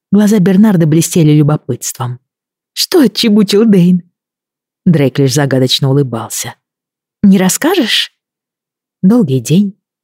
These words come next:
и долгий вечер завершились. То были насыщенные часы, удивительные. И хорошо быть снова дома. Он мечтал оказаться с ней наедине.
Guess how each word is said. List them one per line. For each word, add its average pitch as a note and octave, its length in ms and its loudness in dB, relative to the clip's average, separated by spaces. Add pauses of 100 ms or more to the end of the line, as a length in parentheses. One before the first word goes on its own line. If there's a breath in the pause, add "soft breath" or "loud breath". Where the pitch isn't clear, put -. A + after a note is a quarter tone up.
и D#3+ 100 0
долгий C#3 380 0
вечер C#3 320 -2
завершились. B2 960 -6 (640)
То A#3+ 100 0
были A3+ 180 4
насыщенные D#3 720 -2
часы, - 520 -8 (360)
удивительные. C3+ 960 -2 (500)
И - 60 0
хорошо F3+ 420 -2
быть D3 180 0
снова C3+ 360 -2
дома. A2+ 560 -14 (480)
Он E3 160 2
мечтал E3+ 380 0
оказаться C#3 500 -2
с - 140 -4
ней C#3+ 160 0
наедине. C3 800 -4